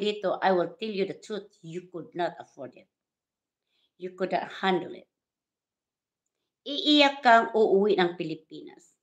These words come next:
Bago ka uwi ng Pilipinas, bilanggo ka muna, ha? Animal ka, ha?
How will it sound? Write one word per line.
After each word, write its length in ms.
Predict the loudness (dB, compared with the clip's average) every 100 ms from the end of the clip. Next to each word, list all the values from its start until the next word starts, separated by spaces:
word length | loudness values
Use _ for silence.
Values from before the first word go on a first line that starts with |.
| _ _ _ _ _
Bago 480 | -4 2 4 6 6
ka 160 | 8
uwi 240 | 8 8 6
ng 160 | 4
Pilipinas, 560 | 2 0 0 2 2 2
bilanggo 720 | -2 0 4 4 4 -2 -2
ka 80 | -2
muna, 400 | -4 -6 -8 -6
ha? 240 | 0 2
Animal 480 | 2 2 0 -2 -8
ka, 160 | -6 -4
ha? 260 | 0 0